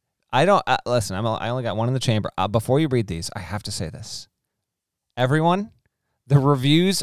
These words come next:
are getting better. They're getting weirder. The titles are making me cackle out loud and ask my wife what's going on in there.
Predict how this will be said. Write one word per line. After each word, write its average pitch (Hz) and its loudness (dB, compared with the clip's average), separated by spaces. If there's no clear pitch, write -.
are 135 4
getting 120 2
better. 208 6
They're 147 2
getting 160 4
weirder. 262 6
The 139 2
titles 220 4
are 175 4
making 180 2
me 151 0
cackle 202 2
out 175 6
loud 160 4
and 180 2
ask 165 2
my 147 4
wife 139 4
what's 139 2
going 151 4
on 131 4
in 185 0
there. 202 2